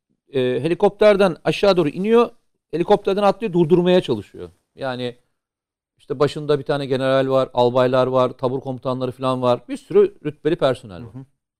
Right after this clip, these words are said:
Speaker 1: Ve durduramıyor ve öldürüyorlar. Dönüyor ve şikayette bulunuyor. Yani resmi olarak şikayette bulunuyor. Bölgeye bir ekip gönderiliyor. İsimler var. Sıralı olarak. On yedi,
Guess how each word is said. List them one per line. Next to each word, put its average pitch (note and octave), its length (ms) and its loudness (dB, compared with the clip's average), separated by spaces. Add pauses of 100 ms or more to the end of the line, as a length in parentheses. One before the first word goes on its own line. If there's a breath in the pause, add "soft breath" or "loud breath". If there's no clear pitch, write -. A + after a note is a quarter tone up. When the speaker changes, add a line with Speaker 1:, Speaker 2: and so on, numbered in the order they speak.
(220)
Speaker 1:
Ve A#3 120 -4
durduramıyor C4 480 4
ve B3+ 40 4
öldürüyorlar. F#3+ 540 6 (960)
Dönüyor F#4 360 0
ve F4+ 80 0
şikayette A3 560 2
bulunuyor. G2 360 -8 (140)
Yani G#2 240 -10
resmi F3 380 0
olarak F#3+ 300 2
şikayette C#3 480 -2
bulunuyor. D#2+ 280 -16 (1900)
Bölgeye A3 400 6
bir G#3+ 40 0
ekip F3+ 200 2
gönderiliyor. C3 520 -2 (800)
İsimler E3+ 380 2
var. B2+ 280 2 (840)
Sıralı B2+ 320 0
olarak. G#2+ 280 2 (1700)
On C4 220 0
yedi, A3+ 540 0